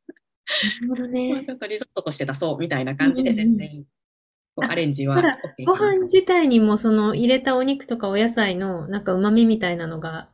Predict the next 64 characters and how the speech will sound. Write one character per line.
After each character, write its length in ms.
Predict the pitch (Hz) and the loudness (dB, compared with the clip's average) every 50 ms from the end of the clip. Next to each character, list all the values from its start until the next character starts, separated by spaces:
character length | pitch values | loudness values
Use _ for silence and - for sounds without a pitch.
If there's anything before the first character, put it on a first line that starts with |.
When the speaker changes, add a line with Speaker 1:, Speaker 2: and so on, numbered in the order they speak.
| _ - | _ -20
Speaker 2:
そ 180 | - - 262 | -12 -8 -6
う 80 | 254 247 | -6 -4
な 140 | 220 208 190 | -6 -8 -10
ん 80 | - | -14
で 80 | - 160 | -10 -4
す 80 | - | -2
よ。 80 | 240 233 | 0 2
Speaker 1:
ご 60 | 285 | 4
飯 60 | 302 | 4
自 140 | 302 311 320 | 4 4 4
体 160 | 311 302 262 | 4 4 6
の 100 | 226 202 | 6 4
味 140 | 190 190 190 | 4 2 2
も 100 | 185 180 180 | 0 0 0
変 100 | 196 190 | 0 0
わ 80 | 185 185 | 2 2
り 60 | 196 | 0
ま 140 | 190 196 196 | -2 -2 -4
す 80 | - - | -6 -10
か？ 340 | - 156 156 202 277 - - _ _ _ _ - - | -10 -8 -8 -8 -10 -10 -14 _ _ _ _ -14 -10
Speaker 2:
変 80 | 220 | -6
わ 100 | 214 208 214 | -6 -4 -2
り 100 | 233 226 | -2 -2
ま 160 | 226 233 240 | -2 -2 -2
す 160 | 240 - 165 | -2 -2 -2
ね。 100 | 151 147 | -2 -2
だ 80 | 147 147 | -2 -2
か 80 | 156 | -4
ら 80 | 147 143 | -2 -2
ご 80 | 196 254 | -2 -2
飯 220 | 262 269 233 214 | 0 -2 -2 -2
に 160 | 190 165 147 | -2 -4 -4
こ 100 | 139 147 143 | -6 -8 -8
う、 80 | 180 | -4
例 120 | - 180 175 | -2 -2 -2
え 20 | |
ば 120 | - 135 | -2 -4
鶏 240 | 135 139 202 208 208 | -6 -4 -6 -8 -8
肉 180 | 208 202 233 208 | -8 -10 -10 -8
と 80 | 214 | -8
か 80 | - 170 | -6 -4
も 100 | 160 143 | -4 -2
デ 140 | 139 156 151 | -2 -2 -4
ン 60 | 147 | -6
っ 20 | |
て 80 | 143 120 | -8 -10
入 60 | - | -14
れ 100 | 143 - | -14 -14
る 60 | 143 | -14
と、 80 | - - | -14 -14
鶏 240 | - - 185 196 190 | -12 -8 -6 -4 -4
だ 100 | 196 185 | -4 -4
し、 360 | - - 190 185 180 - - _ _ _ _ _ - | -4 -4 -4 -6 -6 -8 -10 _ _ _ _ _ -10
も 160 | 190 180 165 | -8 -4 0
う、 60 | 247 | 2
Speaker 1:
う 40 | 240 | 2
ん。 140 | 233 208 196 - - - - - - - - | 2 2 0 -4 -14 -20 -20 -20 -12 -12 -10
Speaker 2:
結 120 | 233 - | -6 -4
局 220 | - 277 - 302 285 | -4 -2 0 0 0
ほ 80 | 254 | 0
ん-、 80 | 185 - | -2 -4
天 300 | - 269 254 247 247 247 | -4 -2 -2 0 0 0
然 240 | 254 247 247 240 233 | 0 0 0 0 -2
の、 280 | 233 233 233 202 - | -2 -4 -4 -6 -8